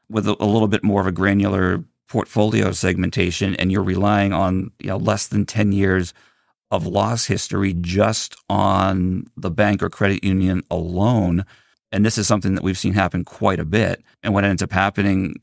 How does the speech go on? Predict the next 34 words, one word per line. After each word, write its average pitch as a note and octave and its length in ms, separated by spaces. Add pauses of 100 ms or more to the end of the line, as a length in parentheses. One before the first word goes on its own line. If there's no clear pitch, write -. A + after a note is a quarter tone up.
you G#2 160
know, G#2 80
under F#2 160
these F#2+ 220
types G2 180
of G2 100
conditions G2+ 520
is F2+ 100
the - 80
loss G2 360
rates G2 260
end F2+ 160
up - 100
being F#2+ 420 (120)
a - 40
little G#2+ 260
more G#2 180
unreliable F#2 680 (680)
just - 240
due B2 120
to G2+ 80
the F#2+ 120
lack G2 280
of F2 80
loss F#2 360
that - 120
we've G2+ 180
seen G2+ 520 (180)
over G2 380
a F#2 120
very F#2 440
short G2 560 (340)
historical F#2 800
window. G2+ 440